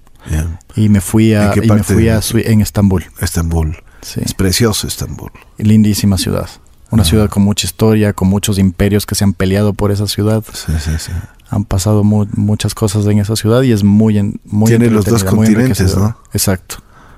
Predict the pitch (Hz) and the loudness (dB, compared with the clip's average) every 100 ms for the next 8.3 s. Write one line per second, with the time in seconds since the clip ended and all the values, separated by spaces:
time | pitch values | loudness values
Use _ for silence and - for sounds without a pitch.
0 | - - 107 107 104 110 101 110 104 101 | -16 -4 -2 0 0 2 0 2 2 2
1 | 95 107 107 101 - 101 104 101 98 - | 0 0 0 0 -4 -4 -2 -4 -4 -6
2 | 98 104 98 - - - 113 95 98 95 | -6 -6 -10 -16 -20 -8 -2 0 2 0
3 | 65 - - - - - - 151 175 135 | 0 -4 -8 -20 -16 -14 0 2 2 0
4 | 175 170 160 135 180 - 143 165 147 - | -2 -2 -2 -2 -4 -2 0 0 -2 -6
5 | - - 113 104 117 104 180 143 92 - | -20 -6 -2 0 0 2 2 2 0 -2
6 | 117 170 175 - 180 180 170 151 120 - | 0 2 0 2 0 0 -2 0 2 2
7 | 87 117 127 170 180 185 165 131 - 170 | 4 2 4 2 2 0 2 0 2 2
8 | 196 - 92 | 0 -4 -8